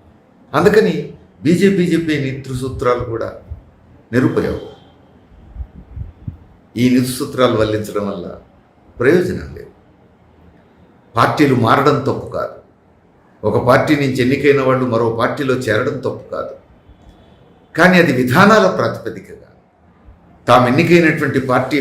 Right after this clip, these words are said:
విధానాలు ప్రజలకు వ్యతిరేకం అని చెప్పి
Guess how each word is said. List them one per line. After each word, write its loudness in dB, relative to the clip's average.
విధానాలు 4
ప్రజలకు 2
వ్యతిరేకం 4
అని -4
చెప్పి -10